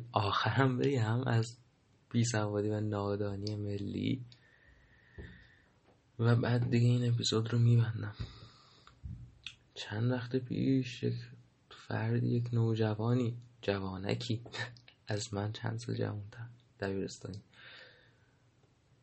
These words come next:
توییت زده که چه می‌دونم، اه،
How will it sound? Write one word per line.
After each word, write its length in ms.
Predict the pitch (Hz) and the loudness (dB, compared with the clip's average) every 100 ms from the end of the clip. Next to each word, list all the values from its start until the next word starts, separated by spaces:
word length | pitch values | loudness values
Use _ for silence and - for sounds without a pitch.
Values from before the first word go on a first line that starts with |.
| _ - | _ -8
توییت 320 | - 123 143 | 2 2 2
زده 340 | - 69 65 135 | 2 2 2 0
که 520 | 76 76 76 76 73 - - | 0 0 0 0 -2 -6 -10
چه 240 | - - | -10 -6
می‌دونم، 520 | 151 135 117 120 117 - _ _ _ _ _ _ _ _ _ _ _ _ _ _ _ _ _ _ _ _ _ _ _ _ _ - | -4 -2 -2 -4 -10 -14 _ _ _ _ _ _ _ _ _ _ _ _ _ _ _ _ _ _ _ _ _ _ _ _ _ -2
اه، 380 | 120 120 117 | 2 2 2